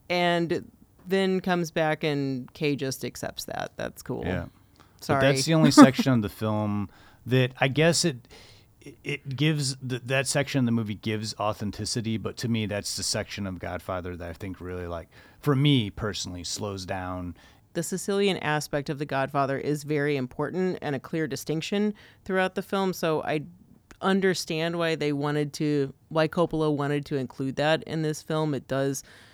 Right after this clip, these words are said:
Speaker 1: make it more authentic and legitimizes it in a lot of ways, but, um, I do agree with you. It, it is the part that can be cut out.
Speaker 2: And it does come around, um, later on in the sequels, you know.
Speaker 1: They go to Sicily, uh,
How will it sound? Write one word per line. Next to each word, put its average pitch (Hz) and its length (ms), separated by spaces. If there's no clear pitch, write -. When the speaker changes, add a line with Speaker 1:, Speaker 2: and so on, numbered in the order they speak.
Speaker 1:
make 156 200
it 123 80
more 156 240
authentic 175 640
and 147 160
legitimizes 147 720
it 139 300
in 147 80
a 139 100
lot 131 180
of 131 120
ways, 131 400
but, 143 420
um, 131 400
I 151 120
do 143 200
agree 123 220
with 131 200
you. 127 100
It, 127 240
it 131 140
is 123 140
the - 100
part 104 280
that - 160
can 123 140
be 113 80
cut 101 180
out. 67 220
Speaker 2:
And 131 100
it 139 80
does 151 240
come 135 220
around, 101 760
um, 82 600
later 101 360
on 90 220
in 85 120
the 85 60
sequels, 85 540
you 90 60
know. 80 240
Speaker 1:
They 190 80
go 240 160
to 294 100
Sicily, 185 580
uh, - 20